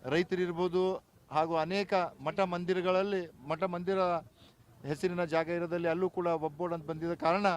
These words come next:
ಇವತ್ತ ಈ ಒಂದು ಹೋರಾಟವನ್ನು ಹಮ್ಮಿಕೊಂಡಿದ್ದೆವು. ಈ ರಾಜ್ಯ ಸರ್ಕಾರ ಏನು ಇದು ವಕ್ಫ್ ಬೋರ್ಡ್ ಗೆಜೆಟ್‌ನಲ್ಲಿ ಹತ್ತೊಂಬತ್ತು ನೂರ ಎಪ್ಪತ್ತೇಳರ ಒಂದು ಗೆಜೆಟ್‌ನಲ್ಲಿ ಏನಪ್ಪ ಅಮೆಂಡ್ಮೆಂಟ್ ಪಾಸ್ ಮಾಡಿದ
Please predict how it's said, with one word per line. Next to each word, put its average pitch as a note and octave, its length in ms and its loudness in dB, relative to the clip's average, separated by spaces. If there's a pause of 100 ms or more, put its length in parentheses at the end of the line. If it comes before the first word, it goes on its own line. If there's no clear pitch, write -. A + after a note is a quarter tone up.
(420)
ಇವತ್ತ D3+ 260 -4 (960)
ಈ C#3+ 220 -4
ಒಂದು D#3 300 -2 (260)
ಹೋರಾಟವನ್ನು D#3 500 -2
ಹಮ್ಮಿಕೊಂಡಿದ್ದೆವು. E3+ 680 0 (560)
ಈ D3 100 -2
ರಾಜ್ಯ F3+ 300 2
ಸರ್ಕಾರ G3 440 4 (680)
ಏನು G#3 240 6
ಇದು G3 180 2 (100)
ವಕ್ಫ್ F3 240 0
ಬೋರ್ಡ್ G3 260 4 (1400)
ಗೆಜೆಟ್‌ನಲ್ಲಿ G#3 680 4 (220)
ಹತ್ತೊಂಬತ್ತು G3 440 -2
ನೂರ G3 140 0
ಎಪ್ಪತ್ತೇಳರ - 1500 2 (140)
ಒಂದು F#3 200 -2
ಗೆಜೆಟ್‌ನಲ್ಲಿ F3+ 680 0
ಏನಪ್ಪ E3+ 220 -4
ಅಮೆಂಡ್ಮೆಂಟ್ F3+ 440 -2
ಪಾಸ್ F3+ 300 2
ಮಾಡಿದ F3 300 0